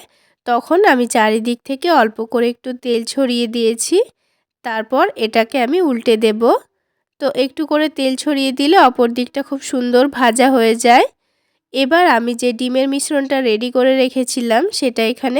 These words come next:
দুই থেকে তিন চামচ মতো দিয়ে এই পাটিসাপটার ওপরের দিকে চারিদিকে এভাবে করে ছড়িয়ে দিতে হবে। বন্ধুরা, এই পদ্ধতিতে একবার হলেও আপনারা বানিয়ে খেয়ে দেখবেন,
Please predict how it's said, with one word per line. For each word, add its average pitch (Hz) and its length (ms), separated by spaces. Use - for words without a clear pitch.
দুই 247 180
থেকে 254 280
তিন 233 260
চামচ 240 400
মতো 240 320
দিয়ে 233 280
এই 277 100
পাটিসাপটার 277 760
ওপরের 254 480
দিকে 262 260
চারিদিকে 240 640
এভাবে 277 340
করে 294 240
ছড়িয়ে 226 400
দিতে 226 280
হবে। 240 360
বন্ধুরা, 311 380
এই 262 180
পদ্ধতিতে 277 600
একবার 247 400
হলেও 277 280
আপনারা 262 380
বানিয়ে 247 400
খেয়ে 277 280
দেখবেন, 233 460